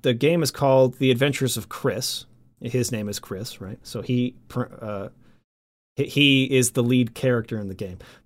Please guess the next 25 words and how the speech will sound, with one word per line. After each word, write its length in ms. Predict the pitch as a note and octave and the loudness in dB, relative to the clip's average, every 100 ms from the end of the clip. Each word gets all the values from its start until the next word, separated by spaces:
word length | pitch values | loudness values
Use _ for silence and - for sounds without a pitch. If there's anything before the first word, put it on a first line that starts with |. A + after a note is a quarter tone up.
| _ | _
I 180 | - E3+ | 2 2
have 180 | G#3 G#3+ | 4 4
actually 400 | G3+ C#4+ F#3 D#3+ | 4 2 4 4
played 440 | C3+ - D#3 D#3 B2 | 2 0 2 2 0
this, 260 | G2+ - | -4 -2
well, 220 | B2+ A#2+ | 0 -2
played 360 | A#2 - E3 D#3+ | -2 2 2 4
the 80 | C3+ | 0
demo 400 | A#2+ C3+ C3 A#2+ | 2 2 4 2
that 160 | A#2 | 0
he 100 | G#2+ | 0
had 120 | A#2+ A#2 | 0 0
available 680 | G2+ A#2+ A#2 G#2 G#2 G2+ _ _ _ _ | 0 0 0 -2 -4 -6 _ _ _ _
at 200 | B2+ C3 | -6 -4
the 80 | A#2+ | -4
time 600 | A2+ C3 A#2+ A2 G#2+ G#2+ - | -4 -2 -2 -2 -4 -6 -6
that 200 | A2+ A2+ | -6 -4
I 120 | A2 | -4
was 100 | G#2 | -4
streaming 420 | - B2+ A2+ G#2+ | -4 -2 -2 -2
with 160 | G2+ G2+ | -6 -8
him 440 | - A2 F#2+ G#2+ | -6 -6 -8 -12
on 240 | - G#2+ G2 | -10 -10 -10
Patreon. 520 | - B2+ - F2+ F#2+ - _ - - - - - _ - | -6 -6 -6 -12 -12 -16 _ -20 -20 -20 -20 -20 _ -4
Um, 400 | B2+ A#2+ A#2 | -2 0 0